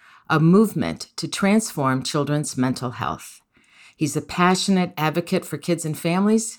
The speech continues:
helping to educate them on mental health issues and helping them find agency.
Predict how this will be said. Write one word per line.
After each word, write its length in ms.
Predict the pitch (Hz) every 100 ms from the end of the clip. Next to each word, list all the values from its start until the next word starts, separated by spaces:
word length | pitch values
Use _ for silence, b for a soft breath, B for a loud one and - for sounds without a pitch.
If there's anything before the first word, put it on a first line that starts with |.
| -
helping 280 | 151 151 160
to 160 | -
educate 460 | 170 175 190 208 190
them 200 | 196 196
on 160 | 139 131
mental 260 | 151 165
health 280 | 170 160 156
issues 500 | 185 - 254 262 - - b b b
and 100 | 247
helping 360 | 190 165 180
them 180 | 165 151
find 300 | - 139 139
agency. 720 | 120 110 - 98 - - -